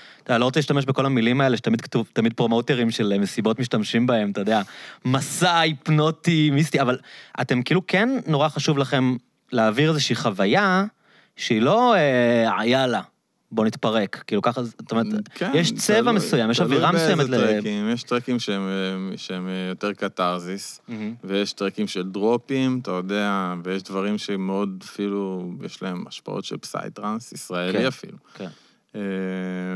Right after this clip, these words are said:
Speaker 2: ויש דברים שהם דווקא באים מעולמות יותר פסיכדליים, כמו שאתה אומר, ויותר כזה של ג'ם, ושל... שזה לפעמים נשמע כאילו הייתה פה איזו הקלטה של ש-, חצי שעה,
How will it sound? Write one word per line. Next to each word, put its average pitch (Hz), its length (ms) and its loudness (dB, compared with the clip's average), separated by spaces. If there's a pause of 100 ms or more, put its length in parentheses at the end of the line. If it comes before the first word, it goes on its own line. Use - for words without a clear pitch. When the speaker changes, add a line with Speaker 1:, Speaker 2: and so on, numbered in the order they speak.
(120)
Speaker 2:
ויש 107 220 -2
דברים 160 380 -6
שהם 98 500 -4 (420)
דווקא 110 440 -6 (840)
באים 117 240 2
מעולמות 117 880 0 (880)
יותר 113 300 0
פסיכדליים, 104 720 -2
כמו 92 200 -6
שאתה - 180 -6
אומר, 95 520 -2
ויותר 90 500 -2
כזה 95 300 -2
של 98 220 -6 (140)
ג'ם, 104 400 -2
ושל... 90 340 -6 (460)
שזה 104 260 -2
לפעמים 107 480 -2
נשמע 107 360 -2
כאילו 104 760 -2
הייתה 101 240 -2
פה 107 160 -2
איזו 95 160 -2
הקלטה 95 420 -2
של 101 160 -4
ש-, - 180 -6
חצי 98 300 -6
שעה, 117 380 2